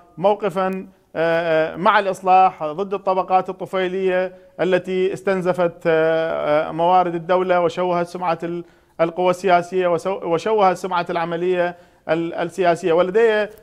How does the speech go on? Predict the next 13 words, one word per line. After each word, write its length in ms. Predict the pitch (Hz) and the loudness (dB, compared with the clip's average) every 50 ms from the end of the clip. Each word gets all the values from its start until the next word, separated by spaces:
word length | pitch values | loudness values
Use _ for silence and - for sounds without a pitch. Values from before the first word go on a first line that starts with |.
| _ - | _ -2
معلومات 580 | 185 190 190 196 196 190 202 226 240 233 233 | 0 2 2 2 0 0 2 2 2 2 2
تفصيلية، 640 | 220 214 214 - 208 208 208 214 262 262 214 185 180 | 0 -2 -2 0 -2 -2 -2 -2 0 0 2 4 4
آه، 360 | 180 190 196 170 160 160 156 | 4 4 2 0 -2 -4 -4
من 140 | 160 180 175 | -4 -6 -6
خلال 280 | - 190 190 190 185 170 | -2 2 2 4 4 4
عملي 400 | 170 185 202 196 185 180 185 175 | 2 0 0 -2 -2 -2 -2 -2
في 100 | - 175 | -2 -4
اللجنة 260 | 165 175 170 170 170 | -6 -6 -4 -4 -6
المالية 480 | 170 175 175 170 170 175 185 185 180 175 175 | -2 0 2 2 2 2 0 2 2 2 0
ومن 140 | 165 165 160 | 0 -2 -6
خلال 320 | - 175 165 170 170 170 | -6 -2 0 2 2 2
عملي 280 | 180 165 170 175 170 170 | 0 -4 -4 -4 -4 -4
السابق، 440 | 170 - 180 180 180 175 175 175 | -6 -2 0 2 2 2 0 -2